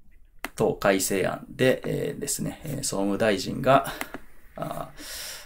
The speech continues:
まあ、放送事業者に対して再発防止等の、お、さ-、あ、失礼、再発防止計画等の策定を求めることができるなどの措置を盛り込むこととなったわけなんですが、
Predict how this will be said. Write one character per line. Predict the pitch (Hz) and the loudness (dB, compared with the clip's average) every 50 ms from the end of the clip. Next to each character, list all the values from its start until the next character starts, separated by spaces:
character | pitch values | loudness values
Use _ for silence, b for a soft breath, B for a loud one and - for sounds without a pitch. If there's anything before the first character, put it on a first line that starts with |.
| B B | B B
ま | - 123 101 | 2 4 4
あ、 | - | 4
放 | - 120 113 107 | 4 4 4 4
送 | - - 107 104 | 4 4 2 2
事 | 101 107 110 | 2 0 4
業 | 113 117 104 | 6 6 6
者 | - - - | 6 4 0
に | - - | -2 2
対 | - - - 117 | 4 4 4 4
し | - | 2
て | - 95 | 0 -2
再 | - - 123 110 110 | 0 2 4 4 2
発 | 104 - - - 107 | 2 -2 -4 -2 -2
防 | 92 95 92 - | -2 -2 -2 -2
止 | - - | -2 0
等 | - 127 117 101 | 4 4 6 6
の、 | 104 120 143 147 147 143 B B B B B B B B B - | 6 8 8 8 8 6 B B B B B B B B B -10
お、 | - 50 50 50 50 50 50 50 50 - - - - - - - - - - - - - - - - - - - | -6 -4 -2 -2 -2 -2 -2 -2 -4 -6 -8 -14 -20 -20 -20 -20 -20 -20 -20 -20 -20 -20 -20 -20 -20 -18 -12 -4
さ-、 | - - - - | -2 -2 0 4
あ、 | - 107 | 4 4
失 | 104 - - - 107 | 4 4 2 2 2
礼、 | - - | 0 4
再 | - - - 131 | 6 8 8 8
発 | 123 127 123 - 107 | 8 4 2 2 2
防 | 92 92 95 | 2 2 2
止 | - - - | 2 2 4
計 | 139 131 123 | 4 4 6
画 | - 101 - - - | 4 4 2 2 0
等 | - 120 117 110 | 2 2 4 6
の | 127 143 147 | 6 6 6
策 | - 120 104 - - | 6 4 -4 -6 -4
定 | - 110 107 107 | 0 2 4 6
を | 117 143 - - | 6 6 6 6
求 | 104 107 107 107 | 4 2 2 2
め | 104 101 | 2 2
る | 95 98 | 0 0
こ | 98 123 123 | 0 2 2
と | 147 143 | 4 4
が | 127 110 | 4 4
で | 98 101 - | 4 2 0
き | - 101 | 0 0
る | 101 92 - - | 0 -2 -2 0
な | - 120 131 | 2 4 6
ど | - 104 92 | 6 6 6
の | - - - | 4 2 -2
措 | - - 123 | 0 0 0
置 | 120 - 127 139 | 0 2 6 6
を | 156 156 151 B B B B B B B | 6 6 4 B B B B B B B
盛 | - 92 90 - | -4 -2 -2 -2
り | - | -2
込 | 101 98 | -2 -2
む | 90 90 | 0 0
こ | - 92 | 0 0
と | - - - | 0 -2 -2
と | - - - - - - - - - - 87 85 - | -4 -4 -6 -6 -10 -10 -6 -4 -4 -4 -4 -2 -2
な | - - | -2 -2
っ | - | -2
た | - - - | -2 -2 -2
わ | - - | -2 -2
け | - - - - - - | -6 -14 -16 -18 -16 -12
な | - - - | -8 -6 -6
ん | - - - - - - | -6 -8 -8 -10 -12 -12
で | - - | -6 0
す | - - - - - - - - _ _ - _ - | 2 2 2 2 -2 -10 -20 -20 _ _ -20 _ 10
が、 | - 143 151 - - - | 12 12 12 12 10 0